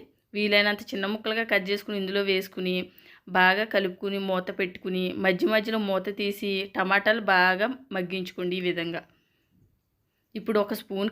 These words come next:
కారం వేసుకుని ఒకసారి బాగా కలుపుకుని వాటర్ గ్లాస్తో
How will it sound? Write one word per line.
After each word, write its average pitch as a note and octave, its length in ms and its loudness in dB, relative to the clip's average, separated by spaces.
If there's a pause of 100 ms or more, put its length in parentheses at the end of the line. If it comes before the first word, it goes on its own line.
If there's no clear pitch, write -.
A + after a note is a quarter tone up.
కారం F#3+ 380 4
వేసుకుని F#3+ 380 -2 (220)
ఒకసారి F#3+ 480 0
బాగా F3+ 280 4
కలుపుకుని F#3 600 -2 (1500)
వాటర్ F#3+ 420 4
గ్లాస్తో G#3 460 2